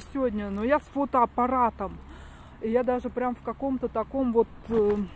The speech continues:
несколько недопонимании, куда мне дальше ехать. Мне дальше ехать куда-то. В принципе, я успеваю в Карабаново, но я просто, если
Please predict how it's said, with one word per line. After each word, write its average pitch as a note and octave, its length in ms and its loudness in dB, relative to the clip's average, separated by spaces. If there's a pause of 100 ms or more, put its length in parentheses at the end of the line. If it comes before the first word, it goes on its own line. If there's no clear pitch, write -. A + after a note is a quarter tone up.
(640)
несколько A#3+ 500 -8
недопонимании, B3 1080 -4 (100)
куда A#3+ 220 -4
мне A3 180 -8
дальше A3 500 -8
ехать. G3 360 -12
Мне G3 160 -14
дальше A3+ 480 -10
ехать A#3+ 260 -8 (380)
куда-то. A3+ 360 -6
В A3 40 -16
принципе, C4 400 -6
я A#3 80 0
успеваю B3+ 460 -4
в - 100 -18
Карабаново, A#3 760 -4
но B3 340 -6 (340)
я A3+ 120 -6
просто, B3 320 -8
если A#3+ 240 -10